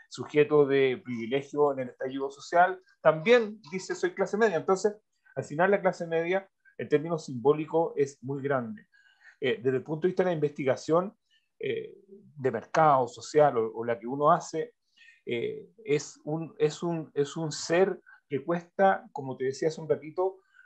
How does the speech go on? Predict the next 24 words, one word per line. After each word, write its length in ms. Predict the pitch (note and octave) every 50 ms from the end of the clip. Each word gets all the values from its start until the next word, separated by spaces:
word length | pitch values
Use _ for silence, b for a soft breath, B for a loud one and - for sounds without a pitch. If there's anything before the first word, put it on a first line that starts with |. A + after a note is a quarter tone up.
| b b
aga-, 380 | - - C3+ C3+ C3 C3 G#2 - -
agarrarlo, 720 | C#3 B2 A#2+ B2 A2+ B2+ E3 F#3 E3+ C#3 B2 A#2 A#2 A2 -
asirlo. 680 | B2+ - - - - G3 F#3 D3+ A#2+ G#2 G2+ F#2+ - - _ _ _ _ _ _ _ _ _ _ _ -
Eh, 320 | C3 B2+ C3 B2 A#2 - - _
¿por 200 | _ D3+ - -
qué? 120 | - G3 F#3+
Porque 240 | E3 D3+ A2+ C3 B2
tiene 220 | D3 D#3 E3 F#3+
un 80 | F#3 -
concepto 720 | - D#3+ D3+ - - F3+ F3 - _ _ G3+ G3 F3+ -
del 260 | C3+ C3+ C#3 B2+ B2+ C3+
Estado 600 | - - - _ - A#3 A#3 A3 F3 C#3+ D3 D3+
muy 200 | D3 E3 G3 G3
fuerte 680 | - - _ G#3+ A3 - - - _ E3 F#3 G3+ - _ _ _ _ _ _ _ _ _
y 100 | C#3 D3
a 60 | D3
la 140 | C3+ C3 C3+
vez 280 | D3+ F#3 G3 G3 -
tiene 180 | _ G3 F#3 F#3+
un 80 | F#3
concepto 540 | F3+ E3 C#3+ C3 C3 - G3+ G3 G3+ - G3
del 200 | F3+ F3 D#3 C3
mercado 600 | B2 C3 A#2+ - - - A#3 B3 G#3+ D#3 A#2+ A2
también. 340 | A#2 G#2 G#2+ G#2 G2 - _